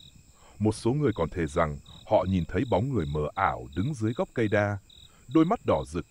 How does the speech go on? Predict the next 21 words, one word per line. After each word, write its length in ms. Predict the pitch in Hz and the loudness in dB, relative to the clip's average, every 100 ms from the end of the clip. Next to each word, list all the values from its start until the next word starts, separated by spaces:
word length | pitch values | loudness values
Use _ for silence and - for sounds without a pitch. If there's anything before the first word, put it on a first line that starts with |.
| - | -10
nhìn 220 | 87 90 73 | -2 -2 0
chằm 200 | - 76 | -2 -2
chằm 260 | - 90 67 | 0 -2 -2
về 80 | 64 - | -8 -6
phía 100 | 92 | -4
họ. 240 | 85 - - - - - - - - - - - | -4 -8 -12 -20 -20 -20 -18 -18 -18 -20 -18 -2
Đỉnh 220 | 113 87 | 0 2
điểm 360 | 113 95 170 165 | 2 2 0 -6
là 60 | |
một 160 | 76 - | -6 -6
buổi 120 | 69 - | -8 -6
tối, 300 | 85 85 175 - - | -4 -4 -4 -10 -14
khi 140 | - 117 | -8 -4
tất 160 | 214 - | -4 -4
cả 140 | - | -4
công 200 | - 110 | -2 0
nhân 220 | 110 110 92 | 0 0 -2
đều 160 | 76 67 | -6 -4
nghe 180 | 95 | -4
thấy 360 | 92 82 104 175 - - | -4 -4 -4 -6 -16 -12
tiếng 140 | - | -2